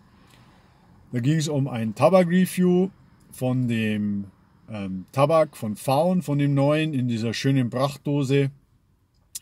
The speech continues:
den Tradition Nummer eins. Sehr fundierte Videos, ehrliche Aussagen. Genauso muss es sein. Super Sache.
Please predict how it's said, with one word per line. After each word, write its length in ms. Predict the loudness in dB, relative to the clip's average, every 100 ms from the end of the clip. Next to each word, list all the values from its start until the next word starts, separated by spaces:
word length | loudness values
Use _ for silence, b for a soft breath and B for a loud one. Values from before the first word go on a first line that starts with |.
| -10
den 160 | -8 -2
Tradition 600 | -2 -2 -2 -2 0 0
Nummer 280 | -2 -4
eins. 480 | -6 -4 -6 -6 -18 _ _ _ _ _ _ _ _
Sehr 480 | -20 -12 -4 0 0
fundierte 760 | -2 -6 -6 -2 -2 -2 -6 -4
Videos, 720 | -6 -4 -6 -8 -12 -18 -20 _ _ b b b b
ehrliche 440 | 2 2 2 0 -4
Aussagen. 760 | -4 -4 -4 -6 -4 -6 -8 -10 _ b b b b -6
Genauso 420 | 0 4 4 4
muss 200 | 2 0
es 180 | -2 -2
sein. 420 | 0 0 -2 -4 -10 _ _
Super 560 | -14 -6 -6 -6 -6 -4
Sache. 540 | -2 -4 -4 -6 -6